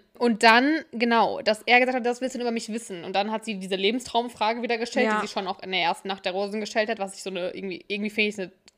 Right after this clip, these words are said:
Speaker 1: doofe Frage, weil
Speaker 2: Mhm.
Speaker 1: keine Ahnung, was mein Lebenstraum ist.
Speaker 2: Ich
Speaker 1: Keine
Speaker 2: glaube,
Speaker 1: Ahnung.
Speaker 2: dass das für ein Date und was Langfristiges mega interessant ist zu wissen, wenn das dann halt
Speaker 1: Aber
Speaker 2: sowas
Speaker 1: ich hab
Speaker 2: ist
Speaker 1: doch
Speaker 2: wie
Speaker 1: keinen Lebenstraum.
Speaker 2: Nee, aber es ge-, ja, ne,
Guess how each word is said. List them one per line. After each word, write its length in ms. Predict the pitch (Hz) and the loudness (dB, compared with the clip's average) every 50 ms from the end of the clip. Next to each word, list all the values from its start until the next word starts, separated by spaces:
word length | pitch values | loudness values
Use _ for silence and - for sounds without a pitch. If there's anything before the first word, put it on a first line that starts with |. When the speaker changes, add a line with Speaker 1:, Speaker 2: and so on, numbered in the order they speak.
| _ - | _ -4
Speaker 1:
doofe 280 | 185 190 214 214 220 | -2 -2 -2 -2 -4
Frage, 540 | 208 - - - 185 190 208 226 233 220 196 | -8 -10 -4 0 0 2 2 2 0 0 0
weil 280 | 185 165 170 180 190 190 | 0 2 2 2 0 -2
Speaker 2:
Mhm. 360 | 185 180 180 180 185 185 180 _ _ | -6 -8 -10 -10 -12 -14 -16 _ _
Speaker 1:
keine 340 | - - - 220 247 262 240 214 | -12 -6 -2 0 2 2 2 2
Ahnung, 240 | 220 285 320 302 | 2 2 2 2
was 140 | 247 247 247 | 0 -2 0
mein 120 | 247 220 214 | -2 -4 -2
Lebenstraum 600 | 196 208 247 302 320 330 - - - 175 175 180 | 2 2 2 2 2 0 -4 -8 -8 -8 -6 -6
ist. 120 | 180 - - - | -8 -8 -6 -6
Speaker 2:
Ich 100 | 220 214 | -6 -2
Speaker 1:
Keine 120 | 247 226 | 2 2
Speaker 2:
glaube, 160 | 214 214 220 | 4 4 4
Speaker 1:
Ahnung. 100 | 277 302 | 2 0
Speaker 2:
dass 300 | 214 208 208 - - - _ - | 0 -2 -2 -6 -10 -20 _ -12
das 240 | - - 214 214 - | -6 -6 -6 -6 -6
für 200 | - - - 220 208 | -10 -8 -4 -4 -4
ein 320 | 202 202 196 196 190 185 | -4 -4 -6 -8 -10 -8
Date 380 | 185 - 208 214 226 262 269 - | -4 -2 0 0 0 0 -2 -4
und 180 | - 202 190 | -8 -8 -8
was 240 | - 202 196 - - | -8 -8 -10 -10 -6
Langfristiges 800 | - 208 208 214 247 240 - 254 226 - - 208 208 202 - - | -2 0 0 0 0 -2 -6 -10 -10 -8 -6 -6 -6 -6 -4 -2
mega 240 | 208 214 214 208 208 | 0 0 0 0 -2
interessant 500 | 190 - - 202 - - 196 196 202 196 | -4 -6 -12 -12 -8 -6 -6 -6 -6 -8
ist 140 | 196 - - | -12 -14 -14
zu 120 | - 196 185 | -14 -10 -10
wissen, 400 | 196 196 - 202 190 208 226 - _ _ _ _ _ _ _ _ | -10 -10 -8 -8 -8 -8 -8 -10 _ _ _ _ _ _ _ _
wenn 140 | - 208 214 | 0 0 2
das 140 | 214 208 208 | 2 0 0
dann 140 | - 214 226 | 0 0 0
halt 100 | 214 208 | 0 2
Speaker 1:
Aber 100 | 226 226 | 2 2
Speaker 2:
sowas 120 | 208 214 - | 0 0 0
Speaker 1:
ich 40 | - | 0
hab 60 | 285 285 | 0 2
Speaker 2:
ist 80 | - | 4
Speaker 1:
doch 120 | 330 226 214 | 4 4 4
Speaker 2:
wie 60 | 214 | 4
Speaker 1:
keinen 160 | 247 247 226 226 | 2 0 0 2
Lebenstraum. 720 | 269 339 392 381 302 - - - - 190 185 175 175 170 | 2 4 4 2 0 -2 -6 -10 -6 -4 -2 -2 0 0
Speaker 2:
Nee, 180 | 220 226 220 233 | 2 2 2 2
aber 220 | 240 240 220 226 | 2 2 0 -2
es 160 | 214 202 - - | -2 -4 -6 -8
ge-, 120 | 220 - 175 202 208 202 | -8 -8 -8 -6 -6 -4
ja, 200 | 190 175 175 208 | -2 -2 -2 -2
ne, 200 | 202 196 196 | -4 -6 -12